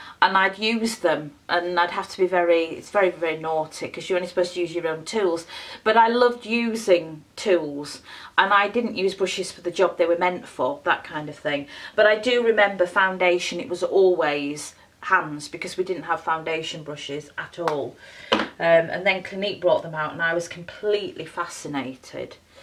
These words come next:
with these flat-headed foundation. I still got one. I bought one when they first came out, and I still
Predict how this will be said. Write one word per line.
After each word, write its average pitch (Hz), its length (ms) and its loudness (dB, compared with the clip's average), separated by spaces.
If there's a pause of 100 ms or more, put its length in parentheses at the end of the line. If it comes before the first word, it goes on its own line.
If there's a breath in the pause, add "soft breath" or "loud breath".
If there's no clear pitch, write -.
(400 loud breath)
with 165 140 0
these 165 240 -6
flat-headed 165 540 -2
foundation. 160 580 -6
I 175 100 -2
still 240 320 2
got 208 220 0
one. 156 240 2 (380 loud breath)
I 190 80 2
bought 240 400 6
one 185 180 4
when 175 100 -4
they 185 120 0
first 196 320 2
came 185 200 2
out, 165 220 2
and 170 100 -6
I 170 100 -6
still 202 580 2